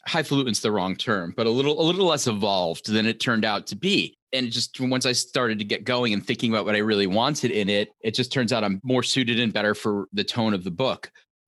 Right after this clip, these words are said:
I knew everything about the show where I thought there was something interesting to say. And then I just started listing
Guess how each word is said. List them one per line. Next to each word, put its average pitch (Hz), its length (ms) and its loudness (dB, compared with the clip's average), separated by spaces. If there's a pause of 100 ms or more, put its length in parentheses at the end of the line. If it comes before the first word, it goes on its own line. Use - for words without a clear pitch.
I 143 60 2
knew 180 200 4
everything 160 300 2
about 135 160 0
the 117 80 -2
show 135 240 2
where 120 120 4
I 113 60 2
thought 113 220 -2
there 113 100 0
was 110 100 0
something 110 220 2
interesting 110 460 0
to 92 80 -4
say. 85 480 -2 (160)
And 117 580 2
then 123 260 0
I 127 100 0
just 117 600 0
started 123 420 0
listing 117 580 0